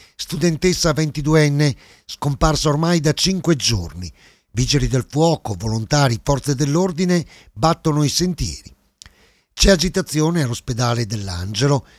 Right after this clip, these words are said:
Infermieri e operatori sociosanitari della rianimazione denunciano carenze di personale,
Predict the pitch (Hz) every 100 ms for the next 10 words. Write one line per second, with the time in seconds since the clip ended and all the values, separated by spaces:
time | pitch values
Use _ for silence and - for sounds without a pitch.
0 | _ 110 104 143 160 175 170 156 160 156
1 | 180 170 - 160 156 160 151 139 160 151
2 | 127 143 143 147 151 170 - 202 208 170
3 | 160 180 202 - 165 156 - - - _
4 | - 165 202 180 170 147 - 151 - 160
5 | 143 110 127